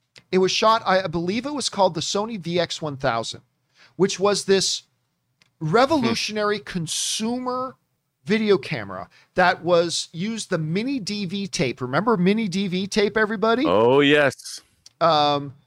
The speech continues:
Speaker 1: but it used mini D V, so it was digital video on tape.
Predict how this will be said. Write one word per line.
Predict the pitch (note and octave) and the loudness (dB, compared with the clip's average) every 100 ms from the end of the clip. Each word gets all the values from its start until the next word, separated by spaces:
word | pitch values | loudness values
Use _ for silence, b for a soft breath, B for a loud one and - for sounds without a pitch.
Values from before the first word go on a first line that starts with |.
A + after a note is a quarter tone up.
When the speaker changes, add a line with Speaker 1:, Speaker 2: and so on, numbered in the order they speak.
| _ _ | _ _
Speaker 1:
but | G3+ G#3 | 2 2
it | F#3+ F#3 | 0 -2
used | G3+ F3 | -2 -2
mini | D3+ G3+ C4 | -2 -2 -2
D | A3+ A3+ | -6 -6
V, | F#3 D#3+ | -4 -4
so | - D#3 | -4 -4
it | |
was | C3+ C3+ | -4 -4
digital | G3 G3+ A#3 A#3 | -4 -4 -2 0
video | F3+ F3+ E3+ D#3+ D#3+ | 0 0 2 0 0
on | D3 D#3+ D3+ | 0 0 -2
tape. | - B2+ G#2 - | -10 -10 -12 -14